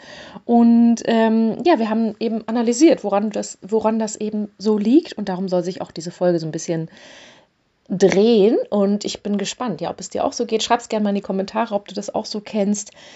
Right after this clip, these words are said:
Ähm, dieses, wenn Papa dann plötzlich da ist, und wir wollen das gar nicht werten, und das ist ja auch total schön, wenn die Kinder sich dann freuen, wirklich, das ist ja auch super.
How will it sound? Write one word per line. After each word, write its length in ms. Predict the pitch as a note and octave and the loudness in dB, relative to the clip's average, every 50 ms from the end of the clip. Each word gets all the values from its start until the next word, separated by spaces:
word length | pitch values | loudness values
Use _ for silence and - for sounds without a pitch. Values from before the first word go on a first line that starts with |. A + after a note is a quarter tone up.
| - - - _ - | -20 -20 -12 _ -2
Ähm, 480 | G3+ G3 G3 F#3+ F#3+ F#3+ F#3 F#3 F#3 - _ _ _ _ _ _ _ _ _ _ _ _ _ _ _ _ _ _ _ _ _ _ _ _ _ | 0 2 2 2 2 0 0 -2 -4 -6 _ _ _ _ _ _ _ _ _ _ _ _ _ _ _ _ _ _ _ _ _ _ _ _ _
dieses, 480 | - G#3+ G3+ F#3 F#3 F#3 G3 G3 F#3 - | -6 -4 -4 -2 2 2 2 2 2 2
wenn 140 | G3+ F#3 F#3 | 2 2 2
Papa 240 | - A3+ - B3+ | 2 0 2 2
dann 160 | A3 A3 G#3+ G#3+ | 2 0 0 -2
plötzlich 380 | A#3 A3 A3 - G#3+ G#3 - | -4 -6 -6 -6 -8 -8 -8
da 260 | - G3 F#3 G3+ A3+ | -8 -8 -6 -6 -6
ist, 420 | A#3 - - A#3 A#3 A3+ - - - | -6 -4 -2 -2 -2 -4 -6 -8 -10
und 200 | F#3 D#3+ - - | -10 -8 -6 -6
wir 100 | E3 D#3 | -4 -2
wollen 120 | E3+ E3+ | 0 0
das 120 | F3 F3 - | 0 0 0
gar 120 | F3+ F3 | 0 2
nicht 200 | F#3 F3+ F3 E3 | 2 0 0 0
werten, 380 | D#3+ F3+ G3 C4 E4 - G#3 F3+ | 2 2 2 2 0 0 -2 -4
und 100 | F3+ F#3 | -4 -4
das 80 | F#3 | -2
ist 40 | - | -4
ja 60 | - - | -4 -6
auch 80 | - - | -6 -12
total 320 | - - - G3 F3+ F#3+ | -14 -10 -6 -6 -4 -4
schön, 400 | - - - - C#4 A#3 G#3+ G#3 | -4 -2 0 4 4 4 4 2
wenn 100 | G3+ F#3+ | 0 -2
die 80 | F#3+ F3+ | -4 -4
Kinder 220 | - G3+ G3+ G3 | -4 -4 -4 -4
sich 120 | F3+ F3 | -4 -6
dann 140 | - F#3 F#3 | -8 -8 -8
freuen, 380 | F3+ - - F#3+ G3 G3 E3 E3+ | -6 -2 0 0 0 0 0 0
wirklich, 240 | A3 G#3+ G#3+ F#3 - | 0 0 -2 -4 -14
das 100 | - - | -14 -12
ist 240 | - A3 A3+ - | -8 -8 -4 -2
ja 80 | F#3 C#3 | 0 0
auch 140 | B2 D3 - | 0 -2 -6
super. 720 | - - - F3+ F3+ - - - G3 G3 F#3 E3+ F#3+ C4 | -12 -14 -12 -12 -12 -12 -8 -2 0 0 2 2 2 0